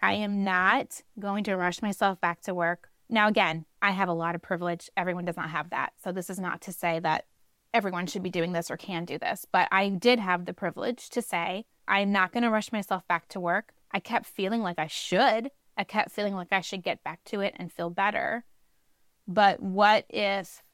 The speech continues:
I'm just feeling the pressure of this system that I am, that I'm in, that tells me that it's not okay to just be sad and that's all I have to do? What if my job right now is to grieve and that's my only job?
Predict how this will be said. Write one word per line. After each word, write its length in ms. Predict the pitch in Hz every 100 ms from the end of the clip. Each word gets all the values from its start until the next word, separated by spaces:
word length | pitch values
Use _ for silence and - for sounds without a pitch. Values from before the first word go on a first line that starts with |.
| _ _ _ _
I'm 160 | - 185
just 220 | 190 180
feeling 200 | - 180
the 100 | 180
pressure 360 | 175 190 185 196
of 160 | 180
this 160 | 175 180
system 460 | - 202 - 240 202
that 140 | 175
I 80 | 175
am, 440 | 175 170 175 190 - -
that 140 | 190
I'm 160 | 185 185
in, 140 | 190
that 160 | 196 -
tells 420 | - 185 220 -
me 220 | 185 180
that 280 | 185 180 - _ _ _ - _ -
it's 200 | 190 185
not 180 | 175 202
okay 320 | 196 - 233
to 80 | 233
just 260 | 196 -
be 120 | 208
sad 520 | 202 - 190 180 269 285
and 120 | 196
that's 160 | 202 196 -
all 160 | 202
I 80 | 190
have 220 | 175 170
to 80 | -
do? 160 | 180 -
What 280 | - 208 226
if 140 | 349 302
my 200 | 226 214
job 380 | 185 180 190
right 180 | 208 214
now 240 | 233 226 226
is 160 | 185
to 80 | -
grieve 460 | 175 170 170 262 - _ _ _ _ _ _ -
and 140 | 196
that's 200 | 190 -
my 160 | 202 190 _ _ -
only 340 | 294 285 247
job? 360 | 196 175 - -